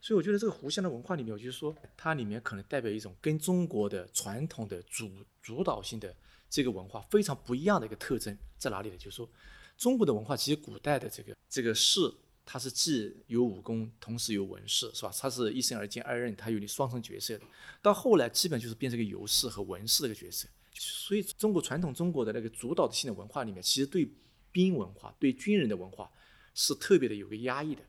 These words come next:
不像日本，是吧？日本的文化在近代以后，整个日本的文化对军人的文化是特别的一个敬重的。那么湖湘文化一个非常重要的特质，它翻转了，在我看来，翻转了中国传统社会所形成一个漫长的一个文化的一个特征、特质，就它突然把那种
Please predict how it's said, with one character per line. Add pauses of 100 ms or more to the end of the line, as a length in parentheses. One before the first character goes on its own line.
(220)
不
像
日
本，
是
吧？ (220)
日
本
的
文
化
在
近
代
以
后，
整
个
日
本
的
文
化
对
军
人
的
文
化
是
特
别
的
一
个
敬
重
的。 (600)
那
么
湖
湘
文
化
一
个
非
常
重
要
的
特
质，
它 (260)
翻
转
了，
在
我
看
来， (280)
翻
转
了
中
国
传
统
社
会
所
形
成
一
个
漫
长
的
一
个
文
化
的
一
个 (120)
特
征、 (340)
特
质， (220)
就
它 (240)
突
然
把
那
种